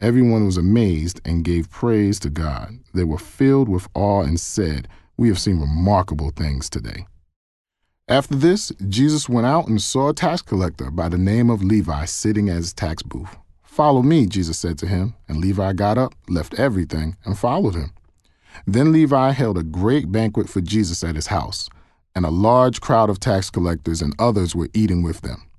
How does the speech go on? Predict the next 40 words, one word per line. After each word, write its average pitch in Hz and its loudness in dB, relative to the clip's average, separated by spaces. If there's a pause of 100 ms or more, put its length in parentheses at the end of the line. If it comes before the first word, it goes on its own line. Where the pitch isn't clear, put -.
(140)
But 98 -4
the - -4
Pharisees 135 2
and 95 2
the 82 -2
teachers 143 -2
of 143 2
the 143 2
law 87 0
who 95 -2
belonged 117 2
to 123 0
their 101 2
sect - -6 (160)
complained 117 0
to 95 -2
his 90 0
disciples, 76 -8 (320)
"Why 127 2
do 113 2
you 104 2
eat 120 2
and 92 0
drink 107 0
with 87 -6
tax 98 -2
collectors 90 -4
and 73 -4
sinners?" - -6 (560)
Jesus 104 0
answered 87 -2
them, 82 -2 (760)
"It's 175 -2
not 127 0
the 78 -4
healthy 107 -2
who 87 -2
need 87 0
a 78 -4
doctor, 78 -6